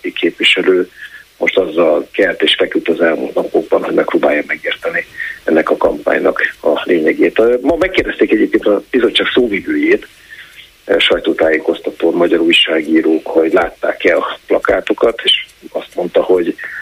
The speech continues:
Ursula von der Leyen még a szemöldökét sem vonta föl a plakátra ránézve. Én viszont úgy ismerem von der Leyen,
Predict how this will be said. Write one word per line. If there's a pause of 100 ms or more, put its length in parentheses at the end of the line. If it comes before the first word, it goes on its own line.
(120)
Ursula
von
der
Leyen
még
a
szemöldökét
sem (380)
vonta
föl (200)
a
plakátra
ránézve. (440)
Én
viszont
úgy
ismerem (200)
von
der
Leyen,